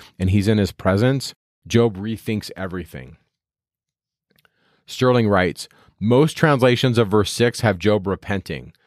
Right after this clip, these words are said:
self-abasingly in dust and ashes. By doing this, these translators align themselves with the friends in suspecting Job of some sin.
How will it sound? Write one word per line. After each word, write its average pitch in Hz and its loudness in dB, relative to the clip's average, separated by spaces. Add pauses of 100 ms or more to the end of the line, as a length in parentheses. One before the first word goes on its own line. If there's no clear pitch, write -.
(100)
self-abasingly 117 2
in 92 0
dust 101 2
and 92 0
ashes. - -4 (560)
By 117 2
doing 151 2
this, 95 -2
these 143 0
translators 131 2
align 104 0
themselves 104 0
with 107 -8
the 101 -2
friends 131 0
in 95 -6
suspecting 117 -2
Job 110 -2
of 101 -4
some 117 -2
sin. 120 -2